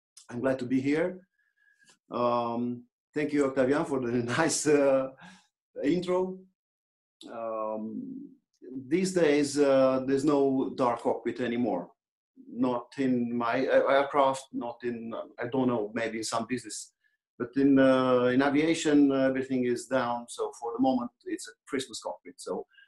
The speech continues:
it's very hard to manage. You have all the lights on, so it's very hard to check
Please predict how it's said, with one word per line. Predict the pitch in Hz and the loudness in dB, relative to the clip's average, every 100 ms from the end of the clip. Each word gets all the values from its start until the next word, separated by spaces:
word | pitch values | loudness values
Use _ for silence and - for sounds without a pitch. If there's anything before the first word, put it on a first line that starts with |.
| _ | _
it's | 120 113 | -8 2
very | 151 135 | 2 4
hard | 139 135 120 | 4 2 2
to | |
manage. | 120 156 139 - - _ _ - | 0 2 0 -2 -12 _ _ -14
You | 117 | -10
have | 113 | -4
all | 139 175 165 | 2 4 4
the | 160 | 2
lights | 139 131 131 - - - - | 0 -2 -4 -10 -14 -16 -8
on, | 123 123 127 127 | -6 -4 -6 -8
so | 117 110 | -6 -6
it's | 113 - | -8 -12
very | 120 127 | -6 -4
hard | 123 127 120 - | -2 -4 -6 -10
to | 117 | -12
check | - 139 | -4 -4